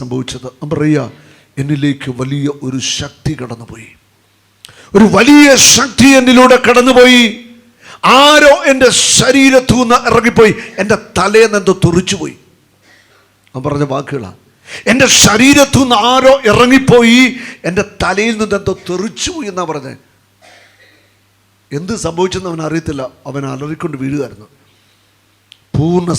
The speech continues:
സൗഖ്യം. ആ കൺവെൻഷൻ കഴിഞ്ഞ് ഞങ്ങൾ പോന്നു. പിറ്റേ മാസം കോട്ടയം കളത്തിപ്പടി ക്രിസ്ത്യൻ ധ്യാന കേന്ദ്രത്തിൽ ജോണും അവൻ്റെ അപ്പനും കൂടെ നന്ദി പറഞ്ഞ്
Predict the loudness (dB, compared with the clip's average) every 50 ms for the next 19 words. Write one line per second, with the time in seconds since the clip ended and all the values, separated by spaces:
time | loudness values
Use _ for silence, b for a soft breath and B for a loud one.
0 | -6 -6 -8 -8 -8 -8 -8 -8 -10 -12 -18 -20 _ _ _ _ _ _ _ _
1 | _ _ _ _ _ _ _ _ _ _ _ _ -10 -10 -8 -8 -8 -6 -4 -6
2 | -4 -4 -6 -6 -6 -8 -8 -8 -8 -8 -8 -8 -6 -6 -4 -4 -6 -6 -8 -10
3 | _ _ -8 -8 -8 -6 _ -4 -4 -2 -4 -4 -6 -6 -6 -6 -6 -8 -10 -14
4 | b b b b b b b -6 -4 -4 -4 -4 -4 -6 -4 -4 -6 -6 -6 -6
5 | -6 -4 -2 -4 -4 -2 -4 -6 -6 -8 -8 -10 -10 -8 -6 -6 -6 -4 -4 -4
6 | -6 -6 -6 -8 -8 -6 -6 -6 -6 -6 -8 -8 -8 -10 b b b b b b
7 | b -14 -6 -2 0 0 0 0 -2 -4 -6 -10 b b b b b -6 -6 -4
8 | -4 -4 -4 -6 -6 -6 -8 -12 -10 -8 -8 -8 -6 -6 -6 -6 -6 -4 -6 -6
9 | -8 b b b b _ _ -10 -8 -8 -8 -8 -8 -8 -8 -6 -6 -6 -6 -6
10 | -8 -8 -8 -10